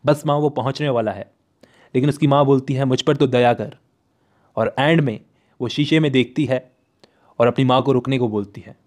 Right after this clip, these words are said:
आनंद इनके घर के दरवाजे के बाहर खड़ा होता है, बहुत बुरी हालत में, बहुत ही बुरी हालत में। उसका सिर झुका हुआ होता है और वो भगवान बुद्ध से प्रे करता है कि उसको इस जादू से फ्री करे।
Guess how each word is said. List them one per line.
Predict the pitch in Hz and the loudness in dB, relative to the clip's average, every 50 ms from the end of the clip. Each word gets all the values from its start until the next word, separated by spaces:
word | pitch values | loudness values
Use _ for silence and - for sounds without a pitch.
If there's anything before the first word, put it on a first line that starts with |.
| _ _ _ _ _ _ _ _ - - | _ _ _ _ _ _ _ _ -6 0
आनंद | - 123 139 151 170 175 175 170 | 2 4 4 4 4 4 4 2
इनके | 160 151 160 | 0 0 0
घर | 113 123 139 | 0 2 2
के | 131 156 147 | 2 2 2
दरवाजे | 131 127 123 120 131 131 139 139 | 2 2 2 4 2 2 2 0
के | 131 117 | 0 -2
बाहर | 98 107 117 131 139 | -2 0 0 0 0
खड़ा | 120 - 120 123 | -2 -2 -2 -2
होता | 117 113 110 - 120 110 | -2 -2 -4 -4 -6 -4
है, | 113 127 - _ _ _ _ - | -4 -6 -8 _ _ _ _ -4
बहुत | 113 120 123 143 127 | -2 0 0 0 0
बुरी | 113 123 139 143 123 | 0 0 0 2 2
हालत | 113 104 101 101 - _ - | 0 -2 -4 -6 -8 _ -20
में, | 127 - - | -20 -10 -4
बहुत | 131 127 127 127 160 175 180 | -2 0 0 2 2 2 0
ही | 180 | 0
बुरी | 151 135 139 139 | 0 0 0 0
हालत | 127 107 107 113 110 - | 0 -2 -2 -4 -6 -6
में। | 127 131 160 160 _ _ _ _ _ _ _ _ _ _ _ - | -8 -8 -8 -10 _ _ _ _ _ _ _ _ _ _ _ -4
उसका | 127 - 147 127 | -2 0 -2 0
सिर | - 156 156 135 | 2 2 2 2
झुका | 117 127 - 135 | 2 0 2 2
हुआ | 135 139 131 | 4 4 4
होता | 120 120 117 - 113 | 2 0 -2 -4 -6
है | 107 117 135 165 _ _ _ _ _ _ _ _ _ _ - | -6 -8 -10 -14 _ _ _ _ _ _ _ _ _ _ 0
और | 110 110 | 0 2
वो | 117 135 143 | 4 4 2
भगवान | 131 117 120 117 131 151 160 170 165 | 2 2 0 0 2 2 2 2 0
बुद्ध | 135 156 165 160 170 | -2 -2 -4 -4 -4
से | 160 165 160 | -4 -6 -6
प्रे | 147 - 139 147 156 | -6 -4 -4 -4 -4
करता | 147 143 131 127 - - 131 120 | -2 -2 -4 -4 -2 -2 -2 -2
है | 120 131 147 - _ _ _ _ _ _ _ _ _ _ _ _ _ - | -2 -4 -8 -10 _ _ _ _ _ _ _ _ _ _ _ _ _ -14
कि | - - - | -14 -6 -2
उसको | 160 156 156 - - 170 | -2 -2 0 2 4 4
इस | 156 123 | 4 4
जादू | 107 127 120 120 135 | 2 2 2 2 2
से | 135 139 127 | 0 -2 -2
फ्री | - - 120 117 | -4 -4 -6 -4
करे। | 101 113 107 110 | -4 -4 -6 -8